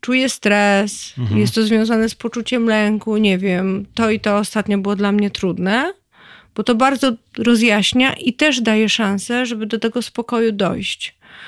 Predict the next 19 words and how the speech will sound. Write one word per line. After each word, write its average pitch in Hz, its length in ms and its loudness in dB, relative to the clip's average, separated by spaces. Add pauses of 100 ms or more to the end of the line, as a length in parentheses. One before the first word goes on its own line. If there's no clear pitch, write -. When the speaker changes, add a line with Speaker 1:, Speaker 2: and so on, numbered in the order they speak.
(380)
Speaker 1:
E, 208 480 2
i - 80 -4
to - 120 0
jest 226 180 0
pewien 247 260 2
komfort 208 520 0
życia. 180 540 -6 (760)
Nadal 226 720 4 (280)
dużo 233 340 4
ludzi 208 320 2
oscyluje 233 520 2
między 226 360 2
stanem 226 920 2
„jest 233 260 0
okej”, 240 260 0
albo 247 220 2
„jestem 240 260 0
wkurwiony”. 196 760 0
Speaker 2:
Mhm. 110 300 2